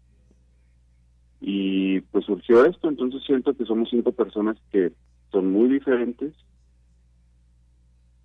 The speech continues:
pero que nos une la música. Entonces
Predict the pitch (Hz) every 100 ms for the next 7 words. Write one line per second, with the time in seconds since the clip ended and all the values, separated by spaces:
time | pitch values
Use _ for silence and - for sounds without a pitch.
0 | _ 104 92 - 92 87 82 - - _
1 | _ _ 107 104 101 104 101 92 78 -
2 | _ _ _ _ _ _ - 82 80 110
3 | - - - - 85 82 95